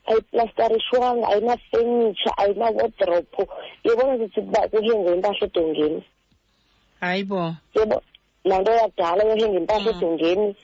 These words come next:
Speaker 2: Mm.
Speaker 1: I-, ibhedi akho, akho,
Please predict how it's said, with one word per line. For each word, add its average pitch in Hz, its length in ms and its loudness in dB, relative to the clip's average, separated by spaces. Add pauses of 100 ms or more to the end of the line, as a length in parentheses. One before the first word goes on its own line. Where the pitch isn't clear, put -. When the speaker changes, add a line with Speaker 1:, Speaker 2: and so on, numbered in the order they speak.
Speaker 2:
Mm. 180 540 -8 (1040)
Speaker 1:
I-, 233 120 2
ibhedi 220 760 0
akho, 180 260 -2 (280)
akho, 233 400 -2